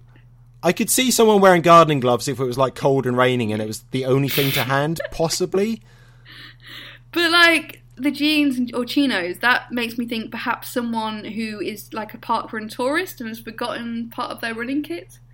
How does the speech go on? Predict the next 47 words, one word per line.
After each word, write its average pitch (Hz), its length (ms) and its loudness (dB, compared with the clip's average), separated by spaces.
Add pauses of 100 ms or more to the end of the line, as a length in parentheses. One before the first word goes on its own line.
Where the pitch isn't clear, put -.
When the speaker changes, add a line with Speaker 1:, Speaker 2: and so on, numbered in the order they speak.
(160)
Speaker 1:
Yeah, 151 240 -8
I 165 120 0
used 202 240 -2
to 185 80 4
Speaker 2:
Surely. 165 400 2
Speaker 1:
run, 185 60 -12
like, 143 240 2
near 160 400 2
a 123 60 0
guy 104 240 0
when 135 140 0
I 143 80 0
first 165 260 -2
started 123 200 -6
parkrun 123 320 -4
years 135 220 -2
ago, 101 280 -6
and 113 100 -2
it 123 60 -2
was 131 120 -4
always 156 200 0
around 135 160 0
the 123 60 -6
same 120 220 -2
area. 113 360 -2 (460)
And 147 80 -2
he'd 165 140 0
always 190 240 2
wear, 170 160 2
like, 160 340 0
long 147 520 2
chino 156 440 -2
shorts, 156 680 -2
like, 143 180 -2
to - 140 -6
his 143 140 -6
knees. 160 460 -4 (260)
And 180 100 -2
he'd 214 100 0
have, 240 140 2
like, 190 240 2
a - 40 -20
decent 180 380 -4
pair 147 120 4
of 127 60 0
trainers 127 420 -2
on, 107 300 -6